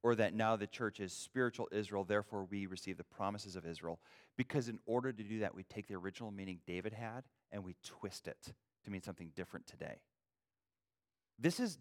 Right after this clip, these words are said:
to me, this is what liberals do with the Constitution when they make it a living document.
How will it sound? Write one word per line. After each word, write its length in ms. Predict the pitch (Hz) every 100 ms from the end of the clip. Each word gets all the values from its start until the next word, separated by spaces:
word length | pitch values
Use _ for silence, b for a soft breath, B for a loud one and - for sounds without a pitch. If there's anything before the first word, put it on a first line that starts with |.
| -
to 100 | -
me, 100 | 170
this 160 | 170 170
is 80 | 170
what 120 | 127
liberals 480 | 120 123 143 156 139
do 140 | 135
with 80 | 127
the 80 | 120
Constitution 720 | 117 117 - 113 110 151 165 _ _
when 100 | -
they 60 | 117
make 160 | 110 117
it 60 |
a 40 | 104
living 300 | 95 117 104
document. 540 | 92 98 143 156 180